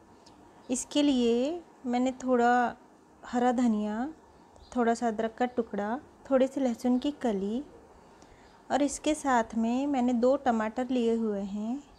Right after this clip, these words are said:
दो प्याज जिसे मैंने भून लिया है और एक डंठल कड़ी पत्ते का लिया हुआ है। प्याज को मैंने पहले गैस पर भून लिया है, इस तरह चाकू अटका कर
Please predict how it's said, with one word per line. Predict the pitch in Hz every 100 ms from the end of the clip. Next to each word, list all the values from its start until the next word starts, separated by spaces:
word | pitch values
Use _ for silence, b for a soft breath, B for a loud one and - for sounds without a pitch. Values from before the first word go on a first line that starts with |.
| -
दो | 214 254 262
प्याज | 254 220 214 226
जिसे | 247 269
मैंने | 254 269 277
भून | 233 247 277
लिया | 269 226 202
है | 214 247 311 B B B B -
और | 285 294 - -
एक | 277 254
डंठल | 240 226 226 269 294
कड़ी | 262 247
पत्ते | 240 220 196
का | 196 254
लिया | 269 247 208
हुआ | 202 196 190
है। | 196 202 - - - - - B B B B - -
प्याज | 254 247 269 -
को | - 330
मैंने | 311 262 254 285
पहले | 285 277 294
गैस | 233 214 214 -
पर | 277 262
भून | 240 254
लिया | 269 254 208
है, | 208 226 330 - -
इस | 233 -
तरह | 240 233
चाकू | 233 208 233
अटका | 226 226 214 202
कर | - 269 370